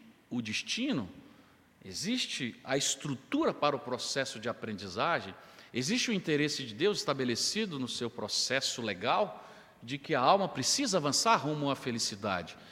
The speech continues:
E todos esses que estão debaixo desse arcabouço genial induzem nós que estamos na retaguarda a esse processo de crescimento.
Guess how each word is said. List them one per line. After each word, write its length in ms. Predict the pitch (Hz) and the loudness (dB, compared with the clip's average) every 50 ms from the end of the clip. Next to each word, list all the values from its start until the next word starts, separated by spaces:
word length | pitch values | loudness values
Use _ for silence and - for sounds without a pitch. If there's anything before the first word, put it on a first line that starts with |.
| - - - - - | -20 -20 -20 -12 -12
E 60 | 131 | -12
todos 300 | - - 247 254 190 147 | 0 2 4 4 4 4
esses 220 | 180 196 196 - | 2 2 2 0
que 60 | 185 170 | 0 -2
estão 260 | - - 156 151 139 | -2 -2 -2 -2 -2
debaixo 680 | 123 120 104 101 135 160 185 202 - - - 131 107 95 - - 107 | -4 -6 0 4 4 4 6 4 2 -2 -2 -4 -8 -10 -12 -14 -6
desse 280 | 107 120 123 - - | -4 -2 -2 -2 -4
arcabouço 640 | 123 - - - 117 101 95 101 123 131 - - 120 | -4 -6 -4 -4 -4 -4 0 -2 -2 -2 -2 -4 -4
genial 580 | 107 - 120 139 175 175 139 139 160 180 - - - - - - - - - - - | -2 -2 -2 -2 2 4 4 4 4 2 -2 -10 -16 -16 -18 -18 -20 -20 -20 -20 -4
induzem 760 | - 202 233 220 165 202 285 320 311 220 135 139 131 113 104 - - | 4 6 6 6 8 8 8 8 8 6 4 2 2 0 0 -4 -4
nós 420 | 113 135 147 156 160 156 143 - | 0 2 4 4 4 2 0 -4
que 80 | - 123 | -6 -6
estamos 340 | - - - 117 117 110 | -6 -4 -2 -2 -2 0
na 80 | 113 120 | -2 -2
retaguarda 560 | 120 135 139 - 165 160 147 156 175 202 190 | -2 -2 -2 -2 -2 2 4 4 4 4 2
a 80 | 185 190 | 2 2
esse 180 | 220 - - | 0 -2 -4
processo 480 | 208 - 202 190 - - 180 180 - - | -4 -6 -4 -4 -2 -4 -4 -4 -6 -10
de 80 | 175 - | -14 -14
crescimento. 600 | - 185 185 - - 214 202 165 117 110 - - | -12 -10 -8 -8 -6 -6 -4 -4 -4 -6 -8 -18